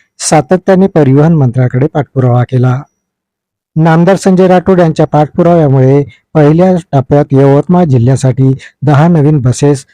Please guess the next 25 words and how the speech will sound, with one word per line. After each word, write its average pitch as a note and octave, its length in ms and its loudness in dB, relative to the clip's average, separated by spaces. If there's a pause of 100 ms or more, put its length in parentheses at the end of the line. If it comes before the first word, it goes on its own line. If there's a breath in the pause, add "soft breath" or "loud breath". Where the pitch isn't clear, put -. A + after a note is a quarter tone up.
(120)
प्रवाशांच्या C3+ 640 0
सेवेत B2+ 300 -2
दाखल C3+ 360 -2
झाल्या A#2+ 280 0
आहेत. A#2+ 360 0 (1000)
दहा D#3 260 2
पैकी G3 320 0
पाच F3 300 0
नवीन E3+ 280 2
बसेस D3+ 420 0
ह्या C#3+ 220 0 (320 loud breath)
यवतमाळ E3 460 2
डेपोला C#3 440 0 (100)
तर C#3 80 0
उर्वरित C3+ 480 0 (120)
पाच C3+ 240 -2
नवीन C#3+ 280 0
बसेस C3 400 -2 (300 loud breath)
उमरखेड D3+ 500 0
डेपोला B2+ 400 -2
उपलब्ध C3 440 -2
करून C3 300 -2
देण्यात A#2+ 360 -2
आल्या B2 240 0
आहेत. B2 340 -2